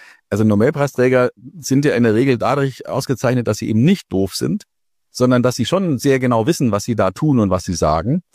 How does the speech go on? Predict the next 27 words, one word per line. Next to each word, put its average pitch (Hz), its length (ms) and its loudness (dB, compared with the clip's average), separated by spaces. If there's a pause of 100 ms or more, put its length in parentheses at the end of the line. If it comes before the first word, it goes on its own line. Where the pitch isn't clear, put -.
(360)
Und 123 340 0 (120)
das 131 180 -4
Entscheid-, 175 460 -2
das 120 180 -2
Interessante 175 480 0
an 120 140 2
dieser 117 180 4
Geschichte 107 380 -2
ist, 110 200 -2
dass 117 160 -2
wir 117 140 2
in 123 100 2
Bezug 113 360 -2
auf 117 340 0
künstliche - 540 -2
Intelligenz 104 920 2 (720)
ein 113 240 0
breiteres 139 720 -2
Erwartungsspektrum 110 1500 -2
haben 90 520 0
als 107 180 -4
bei - 80 -2
anderen 98 400 -2
Dingen, 78 420 -8
ne? 165 180 -2
Also 127 180 0
normalerweise, 160 640 0